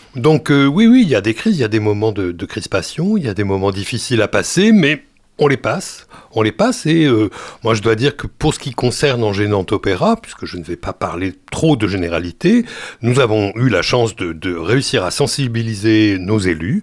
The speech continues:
Euh, nos élus ont compris ce qu'était la, la crise dans laquelle on était, qui était une crise financière, hein. C'est une crise, euh, qui vient de l'augmentation des dépenses, hein. Il y a eu une inflation dans ce pays qui est soudain devenue galopante,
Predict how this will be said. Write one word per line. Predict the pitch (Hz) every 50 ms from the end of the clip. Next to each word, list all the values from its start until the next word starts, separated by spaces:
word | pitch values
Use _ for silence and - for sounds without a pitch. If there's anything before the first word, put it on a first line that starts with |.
| - - - - - - -
Euh, | - 92
nos | 92 98
élus | 98 92 110 107 131 143
ont | 113 92
compris | 87 - - 135 127 - - - 160 147
ce | - 135
qu'était | 120 - - - - - 117 107
la, | 98 85 85 85
la | 87 87 90 -
crise | - 131 120
dans | 107 110 95
laquelle | 95 92 - - 113 104
on | 104 95 98
était, | 98 - - 190 190
qui | 170 -
était | 139 - - 95
une | 90
crise | - - 101 -
financière, | - - - 98 95 87 - - 185 240 247 - -
hein. | 95 104
C'est | - - 117 - -
une | 98 -
crise, | - - - 143 143 131 117 107 - - - - - - - - -
euh, | 107 92 95 92 87 90
qui | 87 - - 117
vient | 101 85 104 120 127 127 123 120 120
de | 110 92 90 120 123 123 123 123
l'augmentation | 120 117 120 127 120 123 123 - 127 117 - - 131
des | 107 117 110
dépenses, | 107 107 - - 170 220 - - - - - -
hein. | 101 110 165 208 185
Il | 117
y | 95
a | 90 92
eu | 98 98
une | 98 92 95
inflation | 95 - - 117 - - 131 123
dans | 107 98
ce | -
pays | - - 107 110 135 131
qui | - -
est | 110 -
soudain | - - 160 160 151 143
devenue | 127 120 120 107 113 113 107 107
galopante, | 95 90 - 95 95 95 - - 214 254 240